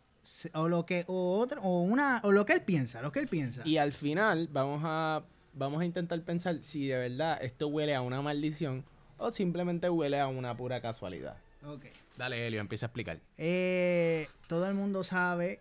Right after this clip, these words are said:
Speaker 1: quién es de-, todos los fanáticos del baloncesto saben quién de-, quién es Derrick Rose. Inclusive los que no son fanáticos de el básquet saben quién es Derrick Rose. Derrick Rose es el M V P más joven de la historia.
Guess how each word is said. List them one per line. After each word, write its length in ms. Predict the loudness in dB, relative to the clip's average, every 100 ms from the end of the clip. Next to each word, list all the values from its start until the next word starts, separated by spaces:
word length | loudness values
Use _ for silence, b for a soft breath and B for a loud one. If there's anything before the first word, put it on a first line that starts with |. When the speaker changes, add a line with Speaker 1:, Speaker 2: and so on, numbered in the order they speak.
| -6
Speaker 1:
quién 180 | -2 -2
es 160 | -2
de-, 260 | -4 -6 -8
todos 280 | -6 -4 -4
los 100 | -4
fanáticos 560 | -4 -2 -2 -2 -2
del 120 | -2 -2
baloncesto 420 | -4 -6 -8 -8
saben 180 | -8 -8
quién 180 | -8 -6
de-, 180 | -6 -8 -4
quién 140 | 0
es 160 | 0 0
Derrick 280 | 0 0 0
Rose. 280 | -2 -4 B B B -8
Inclusive 520 | -4 -2 0 0 0
los 160 | -2
que 140 | -4 -6
no 100 | -4
son 180 | -4 -4
fanáticos 840 | -6 -6 -8 -8 -6 -6 -10 -18 -20 b b b _
de 920 | -8 -4 -2 0 0 0 0 0 -2 -2
el 360 | -2 -2 -2
básquet 500 | -2 0 0 0 -4
saben 400 | -2 2 4 2
quién 160 | 0 -2
es 80 | -2
Derrick 300 | -2 -4 -4
Rose. 260 | -6 -6
Derrick 320 | -8 -8 -8 -8
Rose 400 | -8 -8 -8 -10
es 140 | -8
el 400 | -6 -4 -4 -4
M 200 | -4 -2
V 140 | -4 -4
P 200 | -6 -4
más 260 | -4 -8
joven 420 | -8 -4 -2 -2
de 120 | -2 -4
la 40 |
historia. 540 | -4 -4 -2 -4 -6